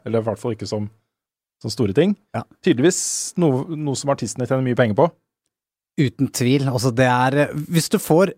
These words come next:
Speaker 2: enten en julelåt eller, eh, et juleshow som blir en tradisjon, og, og folk liker jo tradisjoner,
Speaker 1: Mm.
Speaker 2: så er det, det tror jeg er noe av det største du kan gjøre, sånn,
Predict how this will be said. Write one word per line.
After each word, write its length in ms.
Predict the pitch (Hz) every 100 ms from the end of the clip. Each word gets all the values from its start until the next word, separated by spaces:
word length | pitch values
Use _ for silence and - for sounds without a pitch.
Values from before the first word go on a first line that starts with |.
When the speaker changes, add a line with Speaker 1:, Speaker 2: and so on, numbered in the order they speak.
| _
Speaker 2:
enten 280 | 180 120 -
en 160 | 131 147
julelåt 1300 | 131 127 156 113 104 98 104 156 190 _ _ - -
eller, 420 | 131 120 131 143 143
eh, 480 | 143 139 139 139 - _ _ _
et 120 | 131
juleshow 580 | - 135 107 110 147 160
som 280 | 165 143 147 147 127
blir 180 | 120
en 120 | 127 135
tradisjon, 640 | 165 135 143 - 170 196
og, 260 | 156 147 139
og 120 | - - - _ -
folk 220 | 147 139
liker 340 | 139 117 - 151
jo 20 |
tradisjoner, 720 | - 143 139 - 123 165 202 _ -
Speaker 1:
Mm. 300 | 131 123 151 - _
Speaker 2:
så 380 | - - 127 104
er 160 | 120
det, 460 | 120 113 117 123 107 _ _ _ _ _ _ _
det 240 | 135 127 120
tror 80 | 120
jeg 40 |
er 40 | 117
noe 120 | 117
av 60 | 107
det 260 | 120 120
største 480 | - - 127 - 107
du 120 | 101
kan 160 | - 117
gjøre, 300 | 107 101 110
sånn, 300 | - 107 104